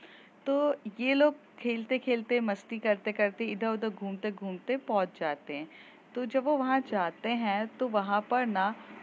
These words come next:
जो मैम रहती हैं, मैथ्स की टीचर, वो उसी लड़की के साथ बैठी हुई रहती हैं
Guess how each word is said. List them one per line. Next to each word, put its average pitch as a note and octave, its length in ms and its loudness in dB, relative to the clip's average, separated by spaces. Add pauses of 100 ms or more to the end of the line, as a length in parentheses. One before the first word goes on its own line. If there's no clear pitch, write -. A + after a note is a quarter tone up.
(120)
जो A#3 400 0
मैम G#3 400 4
रहती G3 460 0
हैं, F#3+ 260 -2 (400)
मैथ्स F#3 280 2
की B3+ 120 -4
टीचर, A3+ 320 -2
वो B3 180 0
उसी B3 280 -4
लड़की B3 380 0
के C4 160 -2
साथ A3+ 240 4
बैठी G3+ 440 0
हुई G#3+ 140 -2
रहती E3+ 440 -2
हैं E3 160 -6